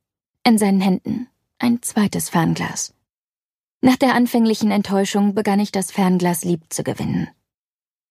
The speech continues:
Immerhin konnte ich so andere Menschen aus meinem Zimmerfenster beobachten.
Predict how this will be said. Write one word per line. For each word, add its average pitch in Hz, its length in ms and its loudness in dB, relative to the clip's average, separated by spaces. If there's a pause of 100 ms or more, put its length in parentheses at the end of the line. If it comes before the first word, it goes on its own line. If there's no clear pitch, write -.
(400)
Immerhin 175 380 4
konnte 175 260 0
ich - 160 -6
so 175 200 2
andere 180 380 0
Menschen 175 380 0
aus 160 160 -6
meinem - 240 -6
Zimmerfenster 170 640 -2
beobachten. - 680 -4